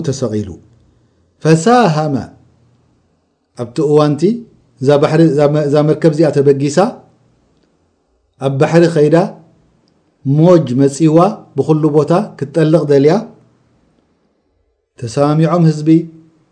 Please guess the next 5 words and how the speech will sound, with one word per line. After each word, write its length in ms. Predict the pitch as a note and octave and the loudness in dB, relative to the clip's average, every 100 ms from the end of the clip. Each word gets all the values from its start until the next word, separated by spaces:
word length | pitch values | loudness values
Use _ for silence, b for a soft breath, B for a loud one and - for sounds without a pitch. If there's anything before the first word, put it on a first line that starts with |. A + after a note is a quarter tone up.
| _ _ | _ _
ከነጉድል 400 | C#3 D3 D3+ E3+ | -6 -4 0 2
ኣለና 400 | D#3+ D3+ D3 C#3 A2+ E2+ _ - - _ _ | 2 0 -2 -2 -4 -8 _ -20 -20 _ _
ሸከማት 580 | - C#3+ D#3+ D3+ D#3 - | -6 -4 -2 -2 -2 -2
ኢሎም 280 | C3+ D3+ A#3+ - _ _ _ | -2 0 -2 -6 _ _ _
ዕጫ 200 | D#3+ E3 | -6 -4